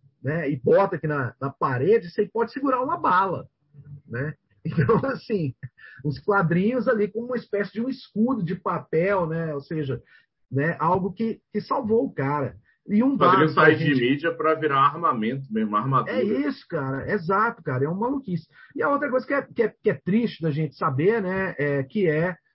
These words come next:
Speaker 1: que esse cara, né, a, a destruição dos escritórios dele, da, dessa editora S A F, a Strip Art Features, ele perdeu mais de doze mil originais de gente como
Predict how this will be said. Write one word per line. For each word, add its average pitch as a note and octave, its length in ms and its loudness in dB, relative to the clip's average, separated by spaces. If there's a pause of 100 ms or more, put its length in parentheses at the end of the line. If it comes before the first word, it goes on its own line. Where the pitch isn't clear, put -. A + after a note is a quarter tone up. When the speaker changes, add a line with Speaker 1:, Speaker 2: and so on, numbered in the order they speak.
(340)
Speaker 1:
que F#3+ 200 -6
esse G3 320 2
cara, F#3 420 2
né, E3+ 220 0
a, C3+ 300 -4
a C3 60 -2
destruição F#3+ 600 -2
dos F3+ 160 -4
escritórios D3+ 760 -2
dele, D3+ 240 -2
da, C3 360 0
dessa B2+ 260 -6
editora C3+ 460 0
S C3 200 -4
A A#2 140 -4
F, D3 200 -2
a A2+ 60 -6
Strip D#3 400 -6 (120)
Art C#3+ 240 -4 (100)
Features, - 360 -4 (300)
ele F#3+ 160 0
perdeu G#3+ 580 6 (380)
mais G3+ 320 2
de A3 80 -2
doze A3 460 2
mil A3+ 300 -2
originais F3+ 680 0
de E3 240 -4
gente D#3+ 420 -2
como D3 380 -2